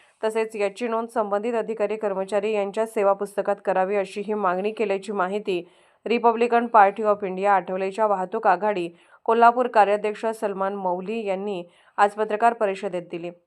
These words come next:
यावेळी पत्रकार परिषदेला संबोधित करताना रिपब्लिकन पार्टी of इंडिया आठवलेच्या वाहतूक आघाडी कोल्हापूर कार्याध्यक्ष सलमान मौलवी म्हणाले की, शासकीय कार्यालयात वाढदिवस साजरे करण्यास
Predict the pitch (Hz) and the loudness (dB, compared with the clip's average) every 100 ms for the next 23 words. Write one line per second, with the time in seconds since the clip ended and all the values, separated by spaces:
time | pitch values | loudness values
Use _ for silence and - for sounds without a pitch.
0 | _ 202 196 196 185 190 220 _ _ - | _ -8 0 2 2 -2 -8 _ _ -4
1 | 226 226 233 247 247 208 214 208 208 226 | -2 2 4 4 4 0 -2 -2 2 0
2 | 233 202 196 196 202 202 185 196 202 208 | 0 -4 -4 -4 -4 -4 -2 -2 0 0
3 | 196 196 196 202 233 233 202 190 208 208 | -2 -4 -4 -2 -4 0 0 0 0 -2
4 | 208 190 190 202 202 175 196 196 190 220 | -2 -6 -2 2 2 0 -6 -6 -4 -2
5 | 202 180 180 226 208 190 208 175 170 _ | -2 -4 -6 0 0 0 -6 -6 -10 _
6 | _ _ 226 233 240 254 240 214 214 220 | _ _ 2 6 6 4 2 2 2 -2
7 | 214 214 233 226 202 196 196 202 185 185 | -4 -4 -6 -4 -6 -4 -4 -4 -6 -6
8 | 190 202 202 196 208 180 170 _ _ - | -4 -6 -4 -4 -4 -4 -8 _ _ -10
9 | 226 233 208 202 220 254 240 220 233 233 | -4 4 4 4 -4 0 2 2 0 2
10 | 220 196 190 208 214 214 185 202 202 190 | 0 0 -2 -4 -2 -4 -4 -6 -6 -4
11 | 196 220 | -4 -6